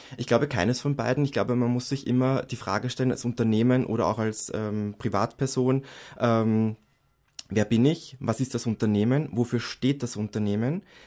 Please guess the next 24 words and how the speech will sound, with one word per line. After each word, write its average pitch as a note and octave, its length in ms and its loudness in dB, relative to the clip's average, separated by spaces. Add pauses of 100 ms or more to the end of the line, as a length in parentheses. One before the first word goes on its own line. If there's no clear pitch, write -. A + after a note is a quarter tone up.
(100)
Welche - 240 -2
Geschichten C3 600 -2
habe B2+ 220 2
ich? F3 320 -2
Was A2+ 220 -4
möchte G#2 420 0
ich C3+ 140 -2
erzählen? C#3 500 0 (260)
Was - 160 -2
möchte B2+ 320 2
ich C#3 120 -4
mit C3 120 -4
diesen C3 180 -2
Geschichten B2 520 -4
bewirken? A#2+ 540 0 (440)
Und A#2+ 200 0
wer C3+ 100 8
ist C#3+ 140 0
meine C#3 200 2
Zielgruppe? G2+ 540 -4
Wen A#2 160 4
möchte A#2+ 260 2
ich G#2 160 -2
ansprechen? D#2+ 640 -6